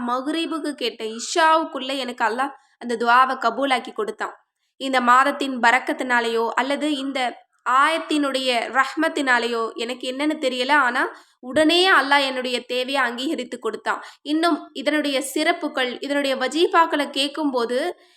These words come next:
"இதற்கு இவ்வளவு சிறப்பு இருக்கு, இதையே நம்ம இவ்வளோ நாள் நம்ம ஓதாம விட்டோம்" அப்படிங்கிற பெரும் கவலையே வந்துருச்சு. அந்த அளவு இது ஒரு பலன் தரக்கூடிய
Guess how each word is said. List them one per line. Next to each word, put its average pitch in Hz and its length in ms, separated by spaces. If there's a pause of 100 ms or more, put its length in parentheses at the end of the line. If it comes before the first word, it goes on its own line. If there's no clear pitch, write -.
(140)
"இதற்கு 339 540
இவ்வளவு 349 480
சிறப்பு 302 380
இருக்கு, 269 240
இதையே 269 340
நம்ம 330 180
இவ்வளோ 302 440
நாள் 302 220
நம்ம 262 380
ஓதாம 311 300
விட்டோம்" 277 420
அப்படிங்கிற 285 480
பெரும் 339 380
கவலையே 311 480
வந்துருச்சு. 247 380
அந்த 262 460
அளவு 294 320
இது 254 140
ஒரு 233 240
பலன் 269 360
தரக்கூடிய 285 680